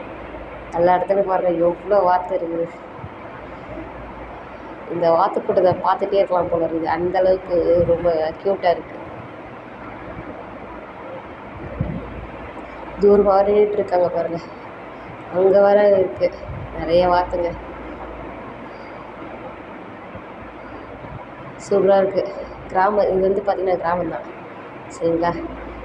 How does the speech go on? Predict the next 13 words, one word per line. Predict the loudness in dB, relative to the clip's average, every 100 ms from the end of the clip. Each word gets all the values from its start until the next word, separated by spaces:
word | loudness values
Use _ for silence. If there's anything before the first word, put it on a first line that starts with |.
| -8
கிராமத்துல | 2 4 4 2 2
தான் | 4
மேய்ச்சிட்டு | 4 2 -2
இருக்கிறாங்க. | 0 -2 -2 -6 -6 -10 -12 -8
அஹ், | -6 0
பம்ப் | 0 2
செட்லாம் | 2 4 4
கூட | 6
இருக்கு | 4 2
பாருங்க, | 0 -2 -4 -8 -14 -14 -10
தூரமா. | 4 6 6 2 -2 -10 -14 -14 -14 -12 -14 -14 -12 -12 -12 -14 -14 -14 -14 -14 -14 -12 -14 -14 -14 -12 -12 -12 -12 -12 -12 -12 -12 -12 -12 -14 -14 -12 -12 -12 -12 -12 -12 -12
செமையா | -4 2 8 8
இருக்கு. | 8 6 4 2